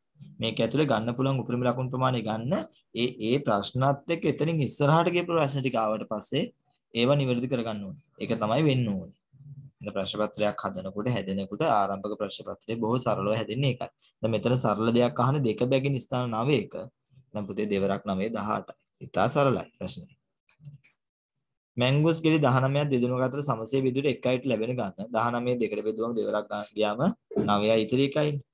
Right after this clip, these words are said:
එහෙනම් එකයි එකට ලැබෙනවා නවයක්. නවය නවය දහඅටයි. ඉතිරි එකක් එනවා. ඒතර එකයි වල ලැබෙන ගාන හැමෝම මට ඉතිරි එක කතාව කියන්න බෑ.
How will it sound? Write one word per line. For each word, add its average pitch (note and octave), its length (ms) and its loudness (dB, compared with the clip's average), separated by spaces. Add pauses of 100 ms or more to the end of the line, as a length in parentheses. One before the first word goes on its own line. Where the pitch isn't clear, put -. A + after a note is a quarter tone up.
එහෙනම් G#2 180 -6
එකයි A#2 200 0
එකට A2 220 0
ලැබෙනවා F#2+ 400 -4 (220)
නවයක්. G#2+ 340 -4 (880)
නවය G2+ 220 0
නවය G2 240 -2
දහඅටයි. F#2+ 480 -4
ඉතිරි A2+ 220 0
එකක් A2 260 -4
එනවා. F#2 200 -6 (180)
ඒතර - 180 -8
එකයි C3+ 300 4
වල C#3+ 100 6
ලැබෙන B2+ 300 4
ගාන D#3 180 6
හැමෝම C#3+ 240 6
මට C3 240 2
ඉතිරි C3 180 -4
එක B2+ 100 -10
කතාව C3+ 360 0
කියන්න B2+ 240 -6
බෑ. C3+ 160 -10